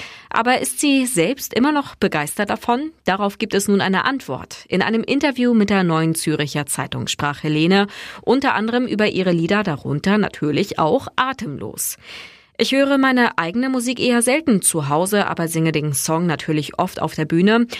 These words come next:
Und ich habe nach wie vor totalen Spaß daran. Wenn ich merke, dass das Publikum in diesen Momenten das Gleiche spürt wie ich, dann geht mir einfach das Herz auf. Selbst bei Songs,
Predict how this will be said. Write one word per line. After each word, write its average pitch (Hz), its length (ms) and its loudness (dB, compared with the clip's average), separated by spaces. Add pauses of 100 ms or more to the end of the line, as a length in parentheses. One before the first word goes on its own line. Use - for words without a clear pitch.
(220)
Und 311 160 0
ich 294 160 0
habe 240 200 2
nach 196 220 0
wie 202 80 4
vor 170 220 0
totalen 160 420 -2
Spaß 156 360 -2
daran. 156 520 -2
Wenn 143 140 -2
ich 143 160 -6
merke, 156 240 -2
dass 143 180 -4
das 147 140 -4
Publikum 196 500 0
in 165 120 2
diesen 180 220 2
Momenten 160 560 2
das 151 200 -2
Gleiche 208 340 0
spürt 220 380 -2
wie 185 80 2
ich, 240 200 -2
dann 208 200 2
geht 226 180 -2
mir 240 140 2
einfach 196 360 -4
das - 300 -6
Herz 151 260 -2
auf. 151 280 0 (360)
Selbst 220 400 -2
bei 185 120 0
Songs, 156 480 -2